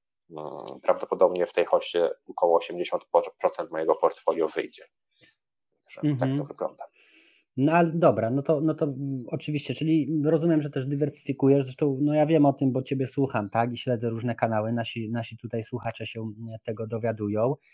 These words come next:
Speaker 2: i to jest w ogóle jedno z pytań, które ja Tobie chciałem zadać, bo, e, mamy, mamy różne aktywa, nie?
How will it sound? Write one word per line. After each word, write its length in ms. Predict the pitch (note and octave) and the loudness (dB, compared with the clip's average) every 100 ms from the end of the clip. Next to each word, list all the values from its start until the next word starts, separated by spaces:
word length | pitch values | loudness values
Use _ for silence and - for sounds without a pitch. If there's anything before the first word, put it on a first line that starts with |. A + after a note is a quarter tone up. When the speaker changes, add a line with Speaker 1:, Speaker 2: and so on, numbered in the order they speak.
| _ _ | _ _
Speaker 2:
i 100 | B2+ | -2
to 100 | D#3 | 4
jest 160 | F3+ F3 | 4 4
w 20 | |
ogóle 240 | E3 E3+ | 4 8
jedno 200 | E3+ D#3+ | 8 8
z 80 | D3+ | 4
pytań, 300 | - - C#3 | 0 2 2
które 200 | - B2+ | 0 0
ja 80 | B2 | 2
Tobie 240 | B2+ A#2 | 0 -2
chciałem 340 | A2+ - A2+ A2 | -2 2 2 2
zadać, 440 | A2 G#2 F#2+ G2 | 2 2 0 -8
bo, 320 | G2 A2+ A2+ - _ _ _ - - | -4 -2 -2 -4 _ _ _ -20 -12
e, 500 | A2+ A2+ A2+ A2+ A2+ - _ _ | -4 -2 0 0 -2 -8 _ _
mamy, 460 | D#3 D3+ D#3+ D3+ C#3 | 2 6 6 6 6
mamy 360 | D3+ D#3+ D#3 | 6 8 6
różne 320 | D3+ D#3+ C#3 B2 | 6 4 4 2
aktywa, 560 | A#2 - A#2 F#2 F2 | 0 -4 -4 -2 -4
nie? 300 | F#2 A#2 C3 | -4 -2 -2